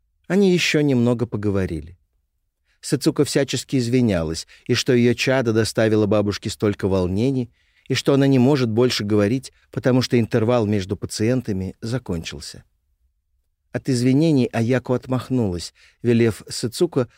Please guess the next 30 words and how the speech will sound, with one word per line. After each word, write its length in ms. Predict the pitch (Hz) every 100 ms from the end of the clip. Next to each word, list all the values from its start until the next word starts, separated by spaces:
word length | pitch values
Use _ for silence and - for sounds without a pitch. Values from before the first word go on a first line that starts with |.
| -
самой 420 | - 139 127 160
ни 80 | 143
о 100 | 123
чём 280 | - 131 131
не 80 |
переживать, 720 | 120 123 120 107 98 80 - - _ _ _ _
и 80 | 123
сообщив, 540 | 127 123 110 - 156
что 160 | - 104
багаж 420 | 98 98 107 -
Кё 260 | - 165 160 _ -
утром 380 | 185 175 135
уже 200 | 131 123
прибыл 400 | 139 131 151 131
с 100 | 117
службой 360 | - 131 117 113
доставки 680 | 101 98 - 147 - 120 - _ -
Black 360 | 117 127 131 _ -
Cat 300 | 101 - _ _ _ _
и 80 | -
ждёт 380 | 120 107 147 -
юношу 480 | 131 180 143 - -
у 120 | 123
него 260 | 113 107 131
в 100 | -
комнате. 520 | 87 80 82 80 - _ _ _ _ _ _ _ _ _ _ _ _ _ -
Наконец 560 | 113 117 107 110 - -
Аяко 560 | 107 101 143 - 87 - _ -
повесила 560 | 120 113 127 - 120
трубку, 560 | 120 139 127 - - 76